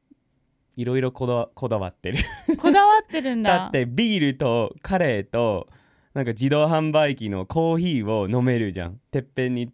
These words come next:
Speaker 1: 着いたら。
Speaker 2: まあね。
Speaker 1: そういうところなんてないよ、他の国には。
Speaker 2: そっか。
Speaker 1: うん、ちょっと自然が求めてるんだよ、大体の人、山登り行くと。なんか、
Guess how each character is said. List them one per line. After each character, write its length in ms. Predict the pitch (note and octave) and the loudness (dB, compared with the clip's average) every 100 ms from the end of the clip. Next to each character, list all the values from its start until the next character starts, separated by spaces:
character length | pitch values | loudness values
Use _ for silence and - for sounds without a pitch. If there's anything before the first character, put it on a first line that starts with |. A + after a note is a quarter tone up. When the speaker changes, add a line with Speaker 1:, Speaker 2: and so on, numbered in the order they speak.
| _ - | _ -6
Speaker 1:
着 140 | B2 | -4
い 40 | |
た 140 | A2 F#2 | -4 -8
ら。 160 | D#2+ _ | -8 _
Speaker 2:
ま 140 | G#3 F#3+ | -10 -10
あ 60 | |
ね。 320 | E3+ E3+ F#3 G#3 | -10 -12 -12 -4
Speaker 1:
そ 120 | G#3 | -2
う 60 | G#3 | -2
い 40 | |
う 40 | |
と 120 | G#3 G#3 | -4 -2
こ 80 | |
ろ 100 | G#3 | 0
な 80 | G#3 | 0
ん 80 | G3+ | 0
て 140 | B2+ | -4
な 180 | F2+ A2+ | -4 -2
い 100 | G2 | -4
よ、 160 | D#2+ F#2+ | -6 -6
他 260 | B2+ G#2 G#2 | -6 -6 -8
の 120 | G2 | -6
国 240 | G#2 G2 | -8 -8
に 140 | F#2 F2+ | -8 -10
は。 140 | F#2 _ _ _ - _ _ _ | -14 _ _ _ -20 _ _ _
Speaker 2:
そ 240 | _ - | _ -14
っ 60 | A3+ _ | -14 _
か。 160 | - G3+ | -12 -6
Speaker 1:
う 120 | F#3 | -6
ん、 20 | F3 | -4
ち 80 | |
ょ 20 | E3+ | -4
っ 40 | |
と 100 | G#3 | -4
自 220 | - E3 | -6 -4
然 340 | D#3+ F#3+ F#3+ F#3 | 0 0 0 0
が 260 | F#3 F3+ | 0 0
求 540 | - D#3 - D#3+ D#3+ D#3+ | -4 -8 -6 -4 -2 0
め 140 | D3+ | -2
て 120 | C#3+ | -4
る 120 | G2 F2+ | -6 -4
ん 80 | |
だ 80 | D#2 | -4
よ、 100 | D#2+ | -6
大 240 | D#2+ F2 F2 | -4 -6 -6
体 180 | F#2 F2+ | -8 -8
の 120 | F2 | -8
人、 220 | F#2+ F2+ | -10 -10
山 240 | F#2+ G2 | -8 -6
登 200 | G2+ G2 | -6 -6
り 100 | F#2 F2+ | -8 -10
行 60 | |
く 60 | - | -8
と。 220 | G2+ C#3+ _ _ - - | -8 -8 _ _ -14 -4
な 60 | |
ん 40 | C3+ | -2
か、 120 | A#2+ | -2